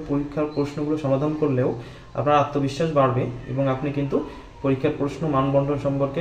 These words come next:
একটা ভালো ধারণা পাবেন এবং ভালো একটা কিন্তু score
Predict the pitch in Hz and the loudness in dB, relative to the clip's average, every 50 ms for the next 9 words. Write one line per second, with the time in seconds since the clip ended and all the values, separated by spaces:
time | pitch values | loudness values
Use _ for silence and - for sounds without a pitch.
0 | 190 196 180 - 143 123 127 135 139 127 120 123 123 123 127 123 123 120 117 123 | 0 0 2 0 2 4 6 4 4 6 6 4 4 4 2 2 2 0 0 0
1 | - - - - - - - 123 127 135 131 123 131 139 143 143 139 - 143 135 | -2 -4 -6 -10 -12 -12 -8 -4 -2 0 2 2 4 4 4 4 4 2 -2 -2
2 | 139 139 139 - 247 - - - - - - - - - - - 170 | -2 -2 0 0 -2 -2 -2 -8 -14 -12 -6 -4 -4 -4 -2 -2 -2